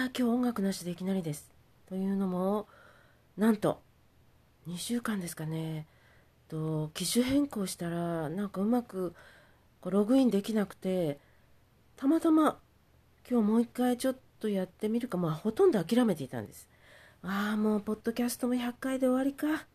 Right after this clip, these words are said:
と思ったんですが。何気に、ログインしてみたら、そのログインのメールアドレス入れてみたら、パスワードが、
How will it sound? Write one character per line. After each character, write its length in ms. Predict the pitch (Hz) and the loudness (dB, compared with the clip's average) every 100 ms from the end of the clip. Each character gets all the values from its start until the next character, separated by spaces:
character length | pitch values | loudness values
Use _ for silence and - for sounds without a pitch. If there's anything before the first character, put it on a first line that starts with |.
| - | -4
と 60 | |
思 160 | 196 180 | 0 0
っ 60 | 170 | -2
た 140 | 143 | -8
ん 60 | 127 | -8
で 80 | |
す 100 | 120 | -12
が。 80 | 117 113 - _ - - - - - - - _ _ _ _ _ - | -16 -18 -20 _ -20 -20 -20 -20 -20 -20 -20 _ _ _ _ _ -2
何 220 | 240 311 | 2 6
気 160 | 320 | 6
に、 260 | 311 302 - - _ _ _ _ - | 6 4 2 -4 _ _ _ _ -2
ロ 120 | 254 | 0
グ 120 | 269 | 6
イ 60 | 277 | 4
ン 60 | |
し 60 | 277 | 4
て 100 | 185 | 0
み 100 | 165 | -2
た 140 | 143 | -4
ら、 160 | 139 - _ _ _ _ _ _ _ _ _ _ _ _ _ _ | -6 -8 _ _ _ _ _ _ _ _ _ _ _ _ _ _
そ 80 | - | -4
の 160 | 202 190 | 0 0
ロ 100 | 196 | 2
グ 140 | 220 | 4
イ 60 | 233 | 4
ン 80 | 220 | 4
の 100 | 220 | 2
メ 160 | 220 | 2
ー 40 | 214 | 2
ル 100 | 214 | 0
ア 40 | |
ド 120 | 180 | -2
レ 100 | 165 | -4
ス 140 | 156 143 | -4 -6
入 160 | 160 | -6
れ 40 | 170 | -6
て 200 | - 180 | -4 -4
み 120 | 180 | -4
た 220 | 170 139 | -6 -6
ら、 360 | 127 127 113 - - _ _ _ _ _ _ _ _ _ _ _ _ _ _ _ _ _ _ _ _ _ _ _ _ _ _ _ _ _ - | -2 0 0 -4 -16 _ _ _ _ _ _ _ _ _ _ _ _ _ _ _ _ _ _ _ _ _ _ _ _ _ _ _ _ _ -4
パ 120 | 202 | -4
ス 160 | - | 2
ワ 100 | 247 | 2
ー 40 | 240 | 2
ド 100 | 165 | 2
が、 200 | 135 - | -2 -4